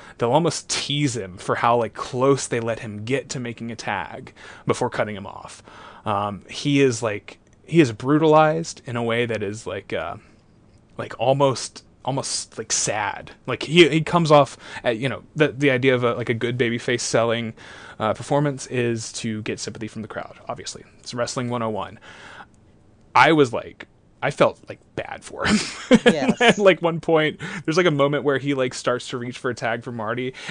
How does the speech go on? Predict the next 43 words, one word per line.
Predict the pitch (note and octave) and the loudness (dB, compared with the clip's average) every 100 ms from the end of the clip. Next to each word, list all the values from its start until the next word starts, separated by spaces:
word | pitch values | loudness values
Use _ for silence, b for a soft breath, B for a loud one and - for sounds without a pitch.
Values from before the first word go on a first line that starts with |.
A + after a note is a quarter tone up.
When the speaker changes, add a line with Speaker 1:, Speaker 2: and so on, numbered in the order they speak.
| - | -4
Speaker 1:
and | C3+ B2+ | -2 0
Doug | C3+ C3+ | 0 0
just | C3+ - | -2 -6
sort | D3 | -6
of | B2+ | -6
looks | A2+ B2 C3 - | -6 -6 -6 -4
at | C3 | -6
him | A2 F#2+ F#2 B B - | -6 -10 -16 B B -12
and | C3 B2+ | -8 -8
just, | B2 - | -6 -4
like, | A#2 A2+ - C#3+ | -4 -6 -14 -4
he | D3+ | 2
doesn't | F3 G3 D3+ | 4 4 0
shake | E3+ D#3 | 0 0
his | C3+ | -2
head, | - C#3+ G#2+ A2+ C3 B B B | 2 2 2 -2 -8 B B B
but | C#3 | -2
he | C3 | -2
just | C#3 | -2
sort | E3 D3+ | 0 2
of, | |
like, | C3 A#2 - _ _ _ _ _ | 0 -2 -10 _ _ _ _ _
slowly, | - - - C#3+ C#3+ D3 C3+ | -10 -8 -4 0 2 2 -2
like, | C#3+ | -8
he's | C#3 B2 | -8 -14
toying | - C#3 B2 G#2 | -6 -4 -4 -8
with | F#2 | -14
him. | - - - | -16 -16 -8
He | C#3+ | -4
allows | C3 C3 C3+ | -2 -2 -4
him | B2+ | -6
to | |
get | A#2+ B2 - _ _ | -6 -8 -8 _ _
a | B2 | -12
little | A#2 C3 B2+ | -8 -6 -6
closer | D3 B2+ - C3 | -4 -6 -6 -8
and | C3 | -8
then | A#2 | -10
just | G#2+ - | -10 -12
slowly | - C#3+ B2 A#2+ A2+ G#2+ | -12 -8 -6 -6 -8 -12
cuts | - - G2+ | -14 -14 -18
him | G#2+ | -20
off. | F#2+ - - | -20 -20 -20